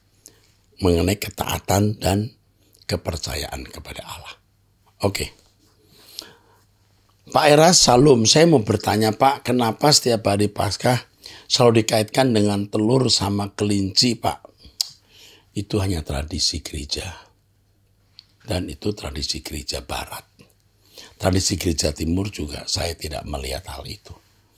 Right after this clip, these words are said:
Ini bukan hal prinsip, ya. Nah, tetapi pernah ada satu hoax yang mengatakan Pak Eras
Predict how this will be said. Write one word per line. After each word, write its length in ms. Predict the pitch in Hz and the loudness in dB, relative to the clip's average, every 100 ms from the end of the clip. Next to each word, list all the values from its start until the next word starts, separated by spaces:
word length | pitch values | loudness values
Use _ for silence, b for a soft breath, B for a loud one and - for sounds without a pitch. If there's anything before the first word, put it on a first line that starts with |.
| b b b | b b b
Ini 480 | 127 92 92 87 82 | 0 2 4 2 -2
bukan 320 | 80 - 71 | -10 -10 -8
hal 320 | - 71 - | -8 -10 -12
prinsip, 720 | - 73 62 - - - 71 _ _ _ _ _ _ _ | -12 -12 -12 -8 -4 -4 -6 _ _ _ _ _ _ _
ya. 160 | 78 90 - _ _ b b b b b b b b b _ _ - - - 80 | -6 -4 -6 _ _ b b b b b b b b b _ _ -20 -20 -12 -6
Nah, 240 | 76 82 | -4 -4
tetapi 720 | - 101 98 156 160 139 127 | -4 -2 0 4 4 4 -2
pernah 400 | - 107 127 123 | -2 0 2 2
ada 160 | 107 98 | 2 0
satu 480 | - 92 - 95 92 92 90 90 90 90 - - - B B B B B | 0 -2 -4 -4 -4 -4 -4 -6 -8 -12 -14 -12 -12 B B B B B
hoax 560 | - - 117 - - - | -2 2 2 2 0 2
yang 160 | 87 | 2
mengatakan 720 | 87 85 85 - 98 104 104 120 | 0 -2 -4 -6 -6 -4 -4 -4
Pak 80 | |
Eras 320 | 113 120 127 | -2 0 0